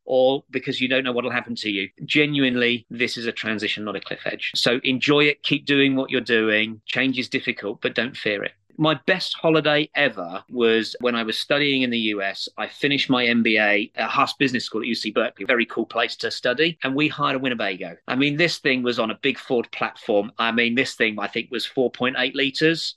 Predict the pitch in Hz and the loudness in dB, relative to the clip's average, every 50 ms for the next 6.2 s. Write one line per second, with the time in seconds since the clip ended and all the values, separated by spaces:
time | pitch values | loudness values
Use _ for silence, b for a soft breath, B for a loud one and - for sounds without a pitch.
0 | _ - 151 156 156 170 196 185 - - - 170 147 135 135 135 127 - 156 160 | _ -4 -4 -2 0 -2 -2 -4 -4 -2 0 2 4 4 4 2 0 0 0 2
1 | 165 160 160 156 151 - 156 135 - - - 143 143 - - - 147 139 135 135 | 2 2 2 0 0 0 -4 -6 -6 -6 -6 -6 -6 -8 -8 -8 -4 -2 0 0
2 | 135 127 131 131 127 131 131 127 120 123 123 120 117 - 123 117 117 117 113 117 | 0 2 2 2 2 2 0 -2 -4 -6 -10 -10 -8 -6 -4 -4 -6 -6 -4 0
3 | 135 127 127 127 123 117 123 131 127 123 - - 127 123 120 117 127 123 113 117 | 2 2 2 2 0 -2 0 0 0 0 -2 -8 -14 -14 -12 -8 -8 -8 -6 -4
4 | 120 120 113 123 127 127 127 123 123 117 - 139 131 131 127 139 139 139 131 135 | -4 -2 0 2 2 2 2 2 0 0 2 2 2 2 2 -2 -8 -12 -12 -12
5 | 131 127 135 127 143 147 143 143 135 143 147 - - 151 147 147 147 147 147 147 | -10 -10 -8 -4 0 4 4 4 4 2 -2 0 2 4 4 4 4 4 4 2
6 | 147 147 147 151 147 | 2 0 -2 -4 -8